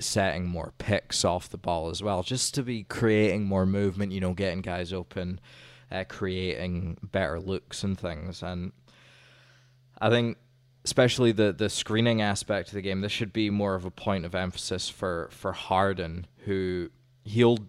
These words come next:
obviously demand a lot more attention from defenses because of his shooting ability. And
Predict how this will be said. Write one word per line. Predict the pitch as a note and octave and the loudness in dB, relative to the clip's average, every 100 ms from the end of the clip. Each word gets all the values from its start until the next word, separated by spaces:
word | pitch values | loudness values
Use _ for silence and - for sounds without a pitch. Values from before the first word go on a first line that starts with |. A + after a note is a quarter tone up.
| - - | -10 -4
obviously | G#2 G#2 - G2+ | -2 -2 -2 -2
demand | F#2 G2+ F#2+ F#2 F#2 F2 | 4 4 6 4 4 2
a | E2 | 0
lot | F#2 F#2 F2 | 2 4 4
more | G2 F2 | 2 2
attention | - - F#2 F#2+ F#2+ - F2+ | -2 -2 0 2 0 0 -2
from | - F2+ | -2 -8
defenses | F2+ F#2 - F#2 F2+ - E2 D#2+ - - - - - - _ _ _ _ | -4 -6 -2 -2 -2 -4 -6 -6 -10 -14 -20 -20 -20 -20 _ _ _ _
because | G#2+ - G2+ F2+ | -2 2 2 2
of | F2+ | -2
his | F2+ | -2
shooting | - - G#2+ G2 | -2 2 2 2
ability. | G2 F2+ F2 D#2+ C2 E2+ F2 _ _ _ _ _ _ _ _ _ - | 0 0 -4 -6 -8 -10 -10 _ _ _ _ _ _ _ _ _ -4
And | G2 G2 G2 G2 F#2 | 0 2 2 2 0